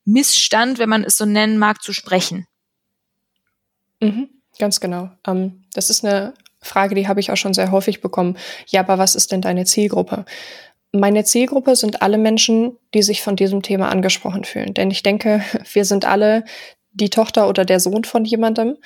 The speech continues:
Speaker 2: und <laughs> wir sind vielleicht auch alle irgendwo Eltern. Wir stehen auf jeden Fall mittendrin in diesem Generationskonflikt. Das heißt, wir sind automatisch Teil davon. Und das macht es mir so einfach, alle Leute anzusprechen.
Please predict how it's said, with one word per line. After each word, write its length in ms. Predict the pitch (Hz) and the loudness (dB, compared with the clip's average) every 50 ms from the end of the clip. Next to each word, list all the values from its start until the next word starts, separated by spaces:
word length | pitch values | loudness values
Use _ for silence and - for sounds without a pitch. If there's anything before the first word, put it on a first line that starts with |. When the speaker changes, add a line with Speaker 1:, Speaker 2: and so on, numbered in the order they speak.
| - - - - _ _ | -20 -20 -20 -20 _ _
Speaker 2:
und 540 | - 196 196 196 196 196 202 190 - - - - 196 - - | 0 2 4 4 4 2 2 0 -2 -4 -4 -6 -8 -8 -6
<laughs> 180 | - - - - | -6 -4 -4 -4
wir 180 | - - 220 214 | 0 2 2 2
sind 260 | - 214 208 202 - | 2 2 0 0 0
vielleicht 440 | - 190 190 185 190 196 - - 190 | 0 2 2 4 2 2 0 0 -2
auch 100 | 190 196 | 0 0
alle 280 | 190 - 196 196 190 | 2 2 2 2 2
irgendwo 440 | - 214 190 208 208 196 - - - | 0 0 0 0 0 0 0 0 2
Eltern. 440 | - 202 202 208 - 185 175 190 - - - - - | 2 2 2 2 0 -2 -2 -2 -4 -6 -12 -6 0
Wir 100 | - 233 | 0 0
stehen 240 | - - 262 269 240 | 2 2 2 2 2
auf 120 | 226 - | 0 0
jeden 220 | - 220 220 220 | 2 2 2 2
Fall 280 | 220 - 202 202 214 214 - - - _ | 2 2 2 2 2 0 -4 -12 -14 _
mittendrin 840 | - 196 196 220 233 233 - 208 196 185 196 185 190 185 175 185 180 - - _ _ - | 0 2 4 4 2 2 0 0 2 2 2 2 2 2 2 -2 -6 -10 -20 _ _ 0
in 160 | 202 190 185 | 2 2 4
diesem 380 | 190 185 185 185 185 175 185 | 2 2 2 2 0 0 0
Generationskonflikt. 1160 | 180 180 175 175 170 170 170 - - 175 170 185 - - - 170 175 170 - 170 170 _ - - | 0 0 0 0 0 0 -2 0 -2 -2 -2 -2 -4 -4 -4 -6 -6 -2 -2 -4 -4 _ -4 -4
Das 140 | 180 - | 0 2
heißt, 260 | 202 190 196 - - 196 | 4 4 4 2 2 0
wir 80 | 202 | 0
sind 280 | - 214 220 220 - - | 2 2 0 0 0 0
automatisch 560 | 214 254 247 262 240 226 214 214 - - - | 0 0 0 0 0 0 0 0 0 -2 -2
Teil 220 | - - 269 277 | 0 2 4 4
davon. 400 | 233 185 180 - - 185 208 190 _ - - - - - - _ _ - | 4 4 2 0 -6 -8 -8 -8 _ -20 -20 -20 -18 -18 -18 _ _ 0
Und 380 | - 196 196 190 202 202 - _ - - - - _ _ | 2 4 4 4 2 0 -2 _ -12 -20 -20 -20 _ _
das 160 | - 202 196 208 | 0 0 2 2
macht 220 | 214 226 220 - | 0 0 0 -2
es 120 | 233 - | -2 0
mir 160 | 214 202 220 220 | 2 4 4 4
so 120 | 226 214 | 4 2
einfach, 380 | - 208 214 214 - 214 - - | 2 2 0 0 0 -2 -4 -2
alle 200 | - 202 214 220 | -2 0 2 2
Leute 320 | 214 202 196 196 190 - - | 2 2 2 2 2 0 -2
anzusprechen. 760 | - - - - 185 - - - 170 175 - 196 196 240 | -2 -2 -2 -2 -2 -4 -2 -4 -4 -4 -4 -6 -8 -8